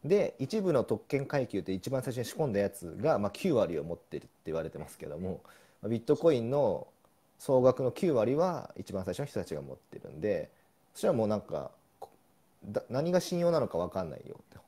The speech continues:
Speaker 2: て。で、まあ、その暗号通貨で需要があれば、
Speaker 1: はい。
Speaker 2: 例えばし-、その、今の基軸通貨が信用できない状態になった時ですね。だから世界中で核戦争をし始めた時は、
Speaker 1: うん。
Speaker 2: 全ての国の通貨に価値がなくなっ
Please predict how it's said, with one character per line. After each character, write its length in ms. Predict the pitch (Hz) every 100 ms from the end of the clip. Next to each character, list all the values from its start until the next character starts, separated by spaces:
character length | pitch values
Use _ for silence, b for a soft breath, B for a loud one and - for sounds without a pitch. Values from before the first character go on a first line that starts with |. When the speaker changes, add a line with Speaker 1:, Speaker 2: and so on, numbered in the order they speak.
| _ b b _ _ _ _ _ -
Speaker 2:
て。 200 | 160 170
で、 20 | -
ま 120 | 147
あ、 180 | 85 - b b b b _ -
そ 100 | 92
の 340 | 87 80 -
暗 160 | 135 185
号 120 | 214
通 220 | 208 262
貨 140 | 233 117
で 320 | 175 113 - _ _ _ _ _ _
需 160 | 120 135
要 200 | 220 226
が 120 | 208
あ 40 | 196
れ 80 |
ば、 160 | - - - _ _ -
Speaker 1:
は 80 |
い。 60 | - - _
Speaker 2:
例 80 | -
え 40 | 127
ば 80 |
し-、 200 | 113 - -
そ 140 | -
の、 360 | 95 90 90 - b b b b _ _ _ _ 147
今 180 | 180
の 80 | 127
基 140 | - 110
軸 200 | 117 -
通 220 | - 127
貨 140 | 101
が 340 | 101 143 - -
信 260 | - 196 196
用 140 | 190
で 100 | 170
き 120 | 170
な 80 | 165
い 60 | 87
状 140 | 87
態 140 | 85 82
に 40 |
な 60 | 82
っ 40 |
た 60 | 65
時 140 | -
で 60 | -
す 80 |
ね。 140 | 156 185
だ 100 | 104
か 60 | 175
ら 20 |
世 140 | 123
界 200 | - 175
中 100 | 165
で 80 | 165
核 200 | - -
戦 160 | - 151
争 120 | 101
を 40 |
し 160 | - 101
始 220 | 113 107
め 80 | 104
た 80 | -
時 260 | 90 92
は、 320 | 104 120 80 - b b b _
Speaker 1:
う 140 | - 208
ん。 40 |
Speaker 2:
全 120 | 220
て 120 | 208
の 120 | 185 185
国 220 | 180 160
の 100 | 160
通 240 | - 165
貨 140 | 160 156
に 260 | 175 175
価 180 | - -
値 120 | -
が 80 | 90
な 100 | 87
く 100 | -
な 80 |
っ 20 | 85